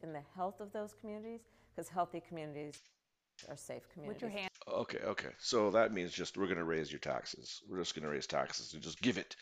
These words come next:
Speaker 3: 'Cause magically these small businesses will show up out of nowhere. If you just give, create economic zones in, in Oakland, then, then that's just gonna create, uh, you know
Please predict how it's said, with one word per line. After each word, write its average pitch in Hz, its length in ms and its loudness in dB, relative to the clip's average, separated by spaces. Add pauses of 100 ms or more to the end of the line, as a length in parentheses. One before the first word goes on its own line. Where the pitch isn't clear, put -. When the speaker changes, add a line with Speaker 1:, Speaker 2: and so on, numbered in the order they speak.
(240)
Speaker 3:
'Cause 117 120 -4
magically 156 520 4
these 87 280 2 (240)
small 95 320 4
businesses 85 520 -2
will 67 120 -8
show 65 300 0
up 64 140 -4
out 65 80 -2
of 65 100 -10
nowhere. 67 360 -8 (320)
If 190 160 4
you 196 60 2
just 165 220 6
give, 117 200 6
create 95 340 6
economic 82 480 0
zones 69 520 -4 (420)
in, 85 340 -4
in 107 160 0
Oakland, 71 600 -2
then, 85 400 -2
then 117 120 2
that's 98 200 6
just - 160 -2
gonna 76 180 -6
create, 78 420 -4
uh, 67 380 -12
you 78 100 -14
know 64 200 -16